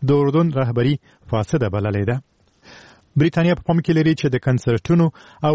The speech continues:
ورزشي لوبو په څیر د لویو مناسبتونو د بیا پرانیستې لپاره د کورونا د منفي ازموینې لرل تجربه کړي. د دغه هیواد چارواکو پرون یکشنبه اعلان وکړ چې صدر اعظم بوریس جانسن په پام کې لري د هغه څه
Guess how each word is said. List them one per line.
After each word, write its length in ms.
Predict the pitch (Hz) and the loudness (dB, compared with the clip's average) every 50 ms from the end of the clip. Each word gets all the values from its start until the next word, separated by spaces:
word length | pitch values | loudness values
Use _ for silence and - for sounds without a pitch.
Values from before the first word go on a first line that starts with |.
| 147 139 | 0 0
ورزشي 480 | 143 135 123 127 135 - - 170 156 143 | 0 0 0 0 -2 0 0 -2 0 2
لوبو 320 | 147 156 156 151 147 143 - | 2 2 2 2 0 -4 -2
په 80 | - 131 - | -2 -4 -2
څیر 180 | - - 180 151 104 _ _ - 123 | 0 -2 -2 -2 -2 _ _ -4 -2
د 140 | 120 117 120 | 0 0 2
لویو 260 | 127 127 127 123 120 120 | 2 2 2 2 2 2
مناسبتونو 680 | 117 113 107 - - 113 110 104 - 160 175 170 147 - - - - - - | 0 0 -2 -2 -2 -2 -2 -2 2 2 2 2 2 -2 -6 -20 -20 -10 -6
د 40 | 135 131 127 | -4 -2 0
بیا 80 | 147 151 - - | 0 0 0 0
پرانیستې 380 | 135 135 139 143 - - 143 127 123 | 0 0 0 -2 -2 -2 -2 -2 0
لپاره 320 | - 151 160 165 135 107 92 _ _ - 117 | 0 0 0 0 0 -2 -6 _ _ -2 -2
د 140 | 120 - - | -2 -2 0
کورونا 360 | 123 120 113 113 120 120 120 | 0 0 2 2 2 0 0
د 200 | 107 113 110 113 | 0 0 0 0
منفي 300 | 113 113 - - 156 185 175 160 | 0 -2 0 0 -2 0 0 -2
ازموینې 600 | 143 123 131 139 139 147 147 143 147 151 151 127 | -2 -2 0 0 2 2 4 2 2 2 0 0
لرل 260 | 113 113 110 120 120 113 - - | 0 0 2 0 0 0 -2 -2
تجربه 360 | 110 101 107 104 113 107 127 110 - | -2 -2 0 -2 0 -2 -2 -4 -2
کړي. 160 | - 113 117 113 _ _ _ _ - | -2 -2 -2 -2 _ _ _ _ -2
د 20 | 175 170 190 | -2 0 0
دغه 120 | 180 185 160 147 | 0 0 0 2
هیواد 320 | 160 151 165 165 160 156 - | 2 0 0 0 -2 -4 -4
چارواکو 460 | - 139 131 139 214 - - 139 - | -2 0 0 0 0 0 0 -2 0
پرون 280 | - 139 151 147 135 147 | 0 0 2 2 2 2
یکشنبه 320 | 175 - - 143 123 110 123 | 0 0 0 -2 0 0 0
اعلان 240 | 127 113 110 113 110 | 0 0 0 0 0
وکړ 220 | 107 - - 113 104 98 - | -2 -2 -2 -4 -4 -4 -4
چې 100 | - - 107 101 - - | -2 0 0 0 0 -2
صدر 160 | 120 101 110 110 110 | -2 0 0 0 0
اعظم 280 | 98 110 113 107 101 | 0 -2 -2 -2 0
بوریس 220 | 107 110 107 - - - 117 | 0 0 -2 -2 -4 -2 -2
جانسن 340 | 139 160 170 - - 160 156 - - - - - - | 0 0 0 0 0 -2 -2 -2 -6 -14 -16 -10 -8
په 60 | 160 - | -4 -2
پام 120 | 180 170 175 147 | 0 -2 0 0
کې 80 | - 165 160 | 0 2 2
لري 160 | 156 160 160 | 2 2 0
د 100 | 147 131 143 117 139 | 0 0 0 0 0
هغه 180 | 151 139 143 | 0 0 -2
څه 240 | 135 - - - 151 | -2 -4 -2 -2 0